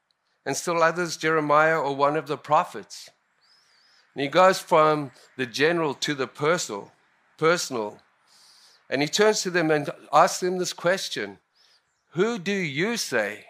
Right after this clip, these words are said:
that I am?" And a question that we all need to answer.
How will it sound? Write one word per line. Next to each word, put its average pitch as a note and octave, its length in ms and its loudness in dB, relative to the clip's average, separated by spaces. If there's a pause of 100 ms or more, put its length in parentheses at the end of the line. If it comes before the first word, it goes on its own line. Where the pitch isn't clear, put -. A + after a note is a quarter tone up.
(1000)
that A#2+ 180 4
I A#2+ 200 6
am?" G2+ 320 -6 (1700)
And B2+ 240 -6
a C3+ 80 -6
question D3+ 680 -2 (320)
that B2+ 180 -6
we B2+ 80 -4
all C#3 160 0
need C#3 240 -6
to B2+ 160 -4
answer. B2+ 540 -4